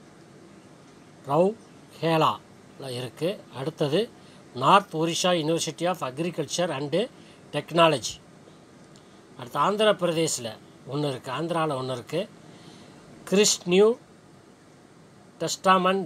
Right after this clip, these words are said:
டீம்டு யூனிவர்சிட்டி ஆந்திர பிரதேஷ். அதே மாதிரி மகாராஷ்டிரால ஒண்ணு இருக்கு, ராஜா அரபிக் யூனிவர்சிட்டி நாக்பூர்.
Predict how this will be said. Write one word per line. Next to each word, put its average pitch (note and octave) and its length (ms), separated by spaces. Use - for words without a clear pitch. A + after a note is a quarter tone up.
டீம்டு F3+ 340
யூனிவர்சிட்டி D3 460
ஆந்திர D#3+ 320
பிரதேஷ். C#3+ 420
அதே D#3+ 200
மாதிரி F3 260
மகாராஷ்டிரால D#3 800
ஒண்ணு C3 140
இருக்கு, B2+ 300
ராஜா F3+ 360
அரபிக் E3+ 480
யூனிவர்சிட்டி D3+ 500
நாக்பூர். C#3 500